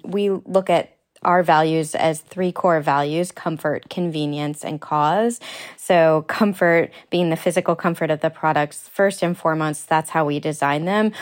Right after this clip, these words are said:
Also comfort in your own skin. So when you come to our site, when you talk to our customer support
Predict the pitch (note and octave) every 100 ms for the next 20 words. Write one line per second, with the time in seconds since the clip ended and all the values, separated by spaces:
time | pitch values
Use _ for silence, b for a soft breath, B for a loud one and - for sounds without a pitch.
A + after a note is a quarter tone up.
0 | B - A3 G3+ F#3+ - F#3+ F#3 D#3 D#3+
1 | D#3 C#3+ D3+ D3+ - - D3+ D3 - D#3
2 | E3 D#3+ D#3 F#3+ F#3 F3 E3 E3 D#3+ D#3
3 | - D#3 D3+ D3+ F3+ F3+ F3 D#3+ D#3 E3
4 | - E3 D#3 D#3 F3 E3 - D#3 C#3+